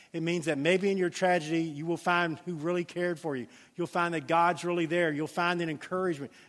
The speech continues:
You'll see something happen in your life that you can't believe is going on. God's gonna provide comfort and, and help and peace in those times. I did a funeral, uh, a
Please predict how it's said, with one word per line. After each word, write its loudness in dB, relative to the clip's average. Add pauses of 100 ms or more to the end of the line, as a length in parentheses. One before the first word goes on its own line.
You'll -4
see -4
something 0
happen 2
in 0
your 0
life 4
that -4
you -4
can't -6
believe 2
is -6
going -2
on. 2 (300)
God's 2
gonna -6
provide -4
comfort -8
and, -10
and -12
help -4 (400)
and -14
peace -6
in -10
those -8
times. -18 (1400)
I 0
did 0
a -4
funeral, -4
uh, -14
a -10